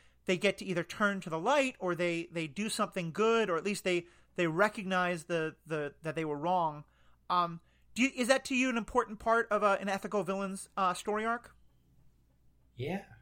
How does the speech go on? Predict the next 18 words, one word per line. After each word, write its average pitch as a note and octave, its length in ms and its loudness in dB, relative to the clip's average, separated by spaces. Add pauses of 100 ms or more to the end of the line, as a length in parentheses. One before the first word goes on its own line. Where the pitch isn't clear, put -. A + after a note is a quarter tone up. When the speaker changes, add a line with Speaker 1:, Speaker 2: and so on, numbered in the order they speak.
(120)
Speaker 2:
a-, A#2+ 260 -4
absolutely. C3 520 0
Like, G2+ 180 2
the A#2+ 160 -2
end, C#3+ 340 2
so - 180 -2
the A#2+ 200 -4
end D3+ 300 0
of A#2 300 0
Jeff A#2 300 2
Johns' G#2+ 540 0
Green G#2 320 0
Lantern G2+ 440 2
run, F#2 440 0 (340)
Speaker 1:
Uh-huh. D#3+ 280 -2 (340)
Speaker 2:
the G2+ 360 0
final C3+ 720 4
villain G2+ 680 2